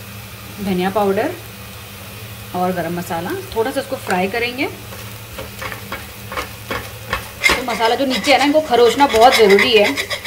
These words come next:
क्योंकि ये अगर लगे रहेंगे, आप इसको खरोचोगे ना, निकालोगे नहीं, तो ये बिल्कुल brown हो जाएगा और नीचे नीचे, ऊपर मसाला तो fry होगा लेकिन नीचे नीचे ये जल जाएगा और फिर बहुत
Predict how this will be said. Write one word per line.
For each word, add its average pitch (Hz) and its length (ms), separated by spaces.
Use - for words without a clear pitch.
क्योंकि 220 200
ये 247 120
अगर 240 300
लगे 226 240
रहेंगे, 262 240
आप 226 100
इसको 269 140
खरोचोगे 233 480
ना, 254 100
निकालोगे 240 540
नहीं, 254 180
तो 262 120
ये 240 340
बिल्कुल 202 300
brown 202 340
हो 240 140
जाएगा 214 340
और 208 240
नीचे 208 200
नीचे, 226 180
ऊपर 240 180
मसाला 240 300
तो 262 100
fry 254 220
होगा 220 220
लेकिन 233 200
नीचे 262 160
नीचे 254 200
ये 247 180
जल 208 260
जाएगा 190 360
और 190 60
फिर 208 140
बहुत 226 280